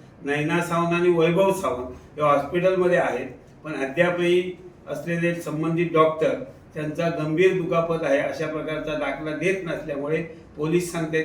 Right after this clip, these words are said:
की आम्ही तीनशे सात लावू शकत नाहीये आणि म्हणून ह्या याला डॉक्टर आणि पोलीस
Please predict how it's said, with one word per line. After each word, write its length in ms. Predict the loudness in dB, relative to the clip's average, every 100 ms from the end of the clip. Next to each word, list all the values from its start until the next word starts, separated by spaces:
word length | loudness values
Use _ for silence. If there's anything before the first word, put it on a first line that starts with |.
| 0
की 60 |
आम्ही 220 | -2 -2
तीनशे 380 | -6 -6 -6 -6
सात 320 | -4 -6 -6
लावू 220 | -2 -2 -2
शकत 360 | -6 -10 -6
नाहीये 400 | -6 -4 -4 -4 -6 -14 -20 -14 -6
आणि 120 | -2
म्हणून 240 | 0 2
ह्या 320 | 4 4 6
याला 360 | 4 4 2 4
डॉक्टर 360 | 2 2 4 4
आणि 260 | 6 4
पोलीस 500 | 2 0 0 0 -2